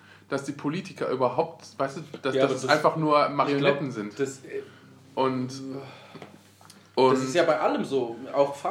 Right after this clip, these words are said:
Speaker 1: Ja,
Speaker 2: Pharmaindustrie
Speaker 1: aber, ja,
Speaker 2: ist
Speaker 1: genau,
Speaker 2: das
Speaker 1: aber,
Speaker 2: so.
Speaker 1: aber, aber d-, bei, bei der, das bei, eben, deswegen ist ja das, was mich so überrascht, so bei V W, weil das ist überhaupt nicht, weißt du, es ist ja überhaupt nicht ansatzweise, es kam ja wie so ein Erdbeben, weißt du? Also, also es,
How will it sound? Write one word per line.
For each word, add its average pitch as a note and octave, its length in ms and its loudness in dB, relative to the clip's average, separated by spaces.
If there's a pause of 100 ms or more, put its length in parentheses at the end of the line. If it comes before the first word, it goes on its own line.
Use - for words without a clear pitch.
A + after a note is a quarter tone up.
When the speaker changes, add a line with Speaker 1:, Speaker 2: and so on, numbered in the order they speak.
Speaker 1:
Ja, A#3+ 80 8
Speaker 2:
Pharmaindustrie D#4 300 6 (140)
Speaker 1:
aber, C3+ 80 0
ja, F#3+ 100 8
Speaker 2:
ist G3 60 4
Speaker 1:
genau, C#4+ 220 6
Speaker 2:
das - 140 2
Speaker 1:
aber, F3+ 60 6
Speaker 2:
so. - 60 2
Speaker 1:
aber, F3 340 4
aber D#3+ 160 -4
d-, E3 160 -6 (220)
bei, D#3+ 180 8
bei D#3 240 4
der, D3+ 120 6
das D#3+ 260 -8
bei, D3+ 140 2 (180)
eben, F3+ 280 0
deswegen E3 300 -2
ist F#3+ 80 -4
ja G#3 60 0
das, F3+ 200 -4
was E3 180 -2
mich E3+ 140 -8
so E3 120 0
überrascht, D3+ 340 0
so D3+ 120 -8
bei C3+ 200 2
V C#3+ 260 -2
W, G#3+ 200 -2
weil C3+ 260 0 (220)
das - 220 -10
ist - 180 -14
überhaupt D3 480 0
nicht, F#3+ 260 -2
weißt D#3+ 140 2
du, G3 60 -2
es F3+ 60 -8
ist - 60 -6
ja F3 80 0
überhaupt D3+ 480 4
nicht - 360 -6 (340)
ansatzweise, F3 840 2
es B2+ 320 -6 (100)
kam F3 220 4
ja D#3 160 -2
wie F3 140 -8
so D#3+ 140 -6
ein D#3+ 120 -4
Erdbeben, B2+ 640 -4
weißt C#3+ 200 -2
du? A#3+ 120 -10 (560)
Also, C#3+ 220 2
also D3+ 200 0
es, D3 200 -6